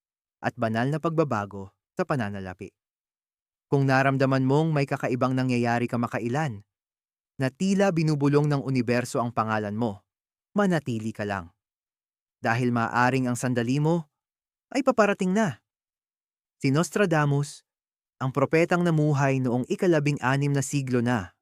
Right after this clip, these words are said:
ang mga hula ay patuloy na umuugong sa kasaysayan, ay nag-iwan, hindi lang ng mga mahiwagang tula. Iniwan niya ang isang kosmikong mapa, isang gabay, sa kapalaran ng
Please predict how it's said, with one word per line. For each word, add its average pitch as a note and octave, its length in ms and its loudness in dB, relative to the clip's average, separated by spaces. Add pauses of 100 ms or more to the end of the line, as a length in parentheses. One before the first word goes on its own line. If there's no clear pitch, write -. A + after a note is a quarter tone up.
ang D3 160 0
mga C3+ 240 0
hula F3 360 2 (120)
ay C#3+ 80 -2
patuloy D#3 560 2
na C#3+ 100 2
umuugong D#3+ 640 2
sa F3+ 140 -4
kasaysayan, G#2 840 -4 (640)
ay C3 100 -2
nag-iwan, F3 760 2 (480)
hindi F3+ 320 2
lang G3 160 4
ng F3+ 100 2
mga D#3 300 2
mahiwagang A#2+ 580 2
tula. G2 320 -6 (880)
Iniwan F3 480 4
niya E3 320 2 (160)
ang C#3 80 -2
isang C#3 240 -2
kosmikong D3+ 560 -2
mapa, A2 400 -2 (480)
isang G3+ 320 -2
gabay, A#2 480 0 (400)
sa - 160 -4
kapalaran C3 720 0
ng E3+ 80 -4